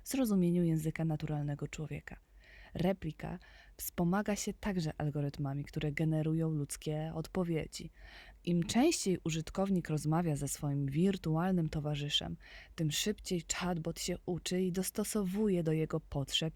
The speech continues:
i preferencji. Rosana twierdzi, że Eren jest miłością jej życia, że nigdy nie była tak szczęśliwa w żadnym innym związku. Uważa, że dzięki tej relacji mogła uporać się z traumami z przeszłości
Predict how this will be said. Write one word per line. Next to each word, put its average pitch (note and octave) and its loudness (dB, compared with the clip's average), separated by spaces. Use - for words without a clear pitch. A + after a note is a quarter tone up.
i E3+ -2
preferencji. D#3+ 0
Rosana C#4 0
twierdzi, G#3+ 2
że G3 0
Eren A3 2
jest G#3+ -2
miłością D3+ 0
jej D3 0
życia, - -8
że F3+ 2
nigdy F#3+ 4
nie E3+ 0
była D#3+ 0
tak F#3+ -2
szczęśliwa F3+ -2
w E3 -2
żadnym F3+ 2
innym E3 2
związku. D3 -4
Uważa, F3 2
że F3+ 0
dzięki F#3 0
tej A3 4
relacji A3 0
mogła G#3+ 4
uporać G#3 -2
się G#3+ -4
z - -6
traumami G3+ 0
z - -10
przeszłości - -6